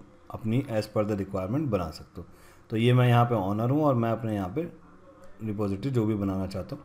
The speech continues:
वो बना सकता हूँ। उसको पब्लिक या प्राइवेट रखना, पब्लिक मतलब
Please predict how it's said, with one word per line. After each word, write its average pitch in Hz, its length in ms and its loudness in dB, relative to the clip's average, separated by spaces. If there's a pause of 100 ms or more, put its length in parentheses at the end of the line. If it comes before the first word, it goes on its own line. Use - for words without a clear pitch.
(160)
वो 110 100 2
बना 101 240 -2
सकता 107 280 -6
हूँ। 190 200 -8 (460)
उसको 107 260 -2
पब्लिक 110 460 4
या 117 80 4
प्राइवेट 110 400 2
रखना, 127 260 2
पब्लिक 123 380 2
मतलब 127 380 0